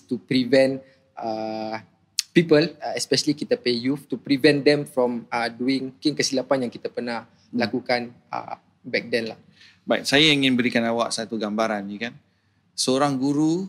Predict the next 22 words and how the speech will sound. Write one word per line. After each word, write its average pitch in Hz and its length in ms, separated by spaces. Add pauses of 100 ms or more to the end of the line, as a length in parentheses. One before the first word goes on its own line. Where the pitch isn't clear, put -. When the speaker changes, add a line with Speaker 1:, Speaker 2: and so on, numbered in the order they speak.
(160)
Speaker 2:
tugasnya 131 400
ialah 120 320
untuk 123 140
mendidik. 120 420 (640)
Speaker 1:
Betul. 120 300
Speaker 2:
Betul? 165 260 (680)
Seorang 127 520
ustaz 135 440
juga, 131 440 (400)
tugasnya 127 400
ialah 117 400
untuk 117 160
mendidik 120 560
walaupun, 127 720
uh, 110 320
ia 117 320 (480)
diselikan 117 800
dengan, 104 400 (480)
uh, 104 160
perintah 117 320
agama. 104 480 (160)
Speaker 1:
Betul. - 320